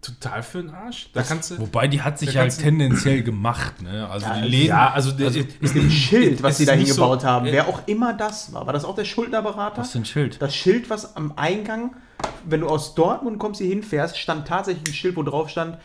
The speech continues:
Speaker 3: Einkaufsstadt Waldrop.
Speaker 1: Jo, das hab ich
Speaker 3: Oder
Speaker 1: auch
Speaker 3: irgendwie
Speaker 1: gelesen.
Speaker 3: sowas in der
Speaker 1: Ja.
Speaker 3: Richtung.
Speaker 1: Mhm.
Speaker 3: Irgendwas mit Einkaufsmetropole oder was auch immer, wo ich gesagt
Speaker 1: Ja.
Speaker 3: hab, das ist jetzt nicht euer Ernst.
Speaker 2: Jetzt sind wir
Speaker 3: Also nur mal so,
Speaker 2: Mhm.
Speaker 3: das höchste der Gefühle, was wir haben, ist ein Teddy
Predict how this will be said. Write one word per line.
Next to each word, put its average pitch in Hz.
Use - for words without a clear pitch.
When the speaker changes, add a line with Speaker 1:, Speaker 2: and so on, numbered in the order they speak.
Speaker 3:
Einkaufsstadt -
Waldrop. 139
Speaker 1:
Jo, 139
das 120
hab 123
ich -
Speaker 3:
Oder 147
Speaker 1:
auch -
Speaker 3:
irgendwie -
Speaker 1:
gelesen. 151
Speaker 3:
sowas 139
in 135
der 123
Speaker 1:
Ja. 131
Speaker 3:
Richtung. 123
Speaker 1:
Mhm. 139
Speaker 3:
Irgendwas 208
mit 185
Einkaufsmetropole 170
oder 151
was 160
auch 131
immer, 143
wo 139
ich 131
gesagt 139
Speaker 1:
Ja. 139
Speaker 3:
hab, 135
das 127
ist 160
jetzt 139
nicht 175
euer 185
Ernst. 143
Speaker 2:
Jetzt 123
sind 143
wir 131
Speaker 3:
Also 165
nur 170
mal 170
so, 170
Speaker 2:
Mhm. 131
Speaker 3:
das 135
höchste 214
der 165
Gefühle, 160
was 151
wir 139
haben, 151
ist 143
ein 131
Teddy 202